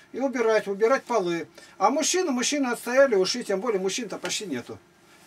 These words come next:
Но обо мне-то он так сказать не мог. Мы с ним много раз встречались, часа по два беседовали в епархиальном управлении города Новосибирска на улице Жуковского.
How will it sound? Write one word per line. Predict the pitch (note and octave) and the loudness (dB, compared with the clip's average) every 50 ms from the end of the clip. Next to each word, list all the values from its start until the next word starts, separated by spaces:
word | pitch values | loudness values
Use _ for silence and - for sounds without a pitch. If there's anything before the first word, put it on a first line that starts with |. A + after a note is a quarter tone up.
| - - - - | -20 -20 -14 -4
Но | E3+ F#3 F#3+ F#3 | 0 2 4 4
обо | G3 F3+ - G#3 G#3 | 4 4 4 4 4
мне-то | G#3 A3 B3 A#3+ G3 - F#3+ | 4 2 0 -2 0 0 0
он | F#3 F#3 | -2 2
так | - G3+ F#3 - | 2 0 0 0
сказать | - - F#3+ F3+ G3+ F#3 - - | -2 -4 -2 0 0 0 0 -2
не | F3+ F3+ | -6 -6
мог. | F#3 G#3+ A#3+ G#3 - - | -4 -2 -2 -2 -2 -2
Мы | - F3+ G#3 | -6 -6 -6
с | - - - | -6 -6 -6
ним | G#3+ A3 G3+ D#3+ C3+ - - - - - - - _ - | -6 -6 -6 -6 -10 -14 -20 -20 -20 -20 -20 -20 _ -14
много | C#3+ D#3+ F#3+ G#3+ G3 F#3 G3+ F#3+ F3+ - - - - _ _ _ _ _ _ | -10 -4 -2 -2 0 4 4 2 2 2 -4 -14 -20 _ _ _ _ _ _
раз | - - G3+ G#3+ - - | -6 2 2 2 2 2
встречались, | - - F#3+ F#3+ F#3 - C4 C#4+ C#4+ B3+ F3+ C#3 - - B2 A2+ G#2 - _ - - | -4 -4 -4 -2 0 4 6 6 6 6 2 -4 -6 -6 -10 -10 -12 -14 _ -20 -14
часа | - - G3 - - A#3 | -10 -8 -8 0 0 0
по | - - B3 B3 | 0 2 -2 -4
два | G3 G#3+ C4+ A#3+ | 0 0 0 0
беседовали | E3 G#3 G3+ - - A3 F#3+ C#3+ D#3 D3 C3+ C3 A#2+ A#2 A2+ G#2+ - - _ _ - - _ _ | 0 -2 -4 0 2 2 2 2 0 -4 -4 -4 -6 -8 -10 -12 -16 -20 _ _ -20 -20 _ _
в | - F3 | -8 -8
епархиальном | F#3+ F#3 G#3 G3 G3 A3 A3 G3+ F3+ F3+ | 0 2 2 2 4 4 4 4 4 2
управлении | F#3+ F#3 - G3 G#3 G3+ G#3 F#3+ F3 F3+ | -2 -2 2 0 2 2 2 0 -2 0
города | E3+ G3 F#3+ F3+ D#3+ E3+ E3+ | 2 2 2 2 0 -4 -6
Новосибирска | F3 F3 F3 - G#3 G#3+ A#3 B3+ A3 - - F#3 | -4 -6 -6 -6 -6 -6 -4 -6 -6 -6 -6 -6
на | F#3 F#3 | -6 -4
улице | F3 E3 D3 - E3+ | -6 -6 -6 -6 -6
Жуковского. | - F#3 F3+ - C#3 A#2+ - - - A#2+ A2 G#2+ | -6 -6 -6 -6 -6 -6 -6 -10 -12 -12 -12 -12